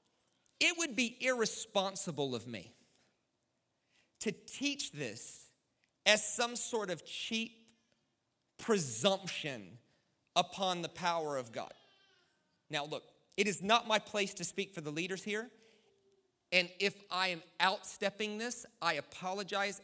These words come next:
and I'm humble, and I, I'm not, but I'm pretty confident with this. If, I think, if you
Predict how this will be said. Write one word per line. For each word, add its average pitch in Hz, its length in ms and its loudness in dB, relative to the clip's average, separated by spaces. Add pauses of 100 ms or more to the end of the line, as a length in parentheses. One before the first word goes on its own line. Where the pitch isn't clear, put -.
and 151 140 -4
I'm 147 200 -8
humble, 185 560 -4
and 139 220 -6 (100)
I, 147 160 -2
I'm 151 120 -4
not, 147 160 -8
but 165 100 -2
I'm 160 80 0
pretty 185 240 0
confident 135 480 -8
with 110 80 -10
this. 98 140 -16 (2000)
If, - 360 10 (1000)
I 185 80 6
think, 170 380 2 (2500)
if 220 240 0
you 254 300 2